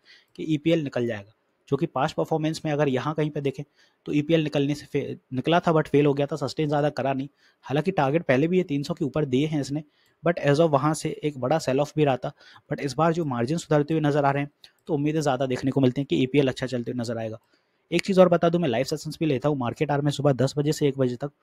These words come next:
और शाम नौ बजे भी लाइव आता हूँ। और ये लाइव स्ट्रीमिंग YouTube पर ही स्ट्रीम होती है, free of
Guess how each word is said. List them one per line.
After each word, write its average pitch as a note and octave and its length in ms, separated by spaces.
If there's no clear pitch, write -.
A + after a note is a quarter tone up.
और D#3+ 140
शाम E3 200
नौ C#3 140
बजे C#3+ 180
भी C#3+ 100
लाइव A#2+ 240
आता A2+ 160
हूँ। G#2+ 100
और B2+ 140
ये C#3+ 160
लाइव D#3 160
स्ट्रीमिंग D3 400
YouTube C3 220
पर E3 100
ही D#3+ 60
स्ट्रीम D#3 240
होती D3+ 220
है, D#3 120
free C3+ 200
of C#3+ 120